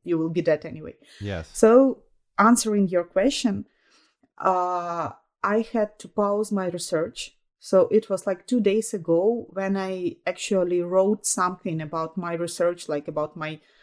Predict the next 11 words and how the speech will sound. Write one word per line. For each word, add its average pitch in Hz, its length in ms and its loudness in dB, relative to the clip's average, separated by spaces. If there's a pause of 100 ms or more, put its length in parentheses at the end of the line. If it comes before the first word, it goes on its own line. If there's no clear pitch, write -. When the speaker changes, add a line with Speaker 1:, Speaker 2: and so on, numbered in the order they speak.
(220)
Speaker 1:
bacteria, 175 840 0
and 175 100 -10
I 165 80 -4
was 156 200 -10
very 151 180 -4
happy 156 320 -6
about 143 340 -6
it. - 180 -16
But 175 200 0
before 185 360 -2
that, 180 280 -4